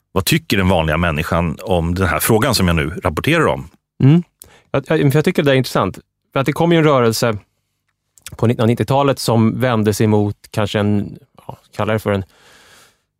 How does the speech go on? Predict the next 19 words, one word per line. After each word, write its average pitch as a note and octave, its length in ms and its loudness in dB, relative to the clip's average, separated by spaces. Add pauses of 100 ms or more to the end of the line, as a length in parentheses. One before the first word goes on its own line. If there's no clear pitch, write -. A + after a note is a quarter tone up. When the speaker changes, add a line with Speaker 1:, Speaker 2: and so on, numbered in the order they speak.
(180)
Speaker 2:
nyliberal A#2 760 4
idé A2+ 320 2
om A2+ 100 2
staden, G#2+ 600 0
som B2 120 -4
hade A2 140 2
upptäckt - 340 -4
gatan, B2 500 -2 (140)
Speaker 1:
Mm. C3+ 100 0
Speaker 2:
återupptäckt A2+ 360 -2
gatan A2 360 -2
och, A2 220 4
eh, G#2+ 180 0 (440)
liksom B2+ 260 -6 (160)
kampen B2 400 -2
om A#2 80 2
det A2+ 60 0
offentliga A2+ 440 -2
rummet A#2 400 0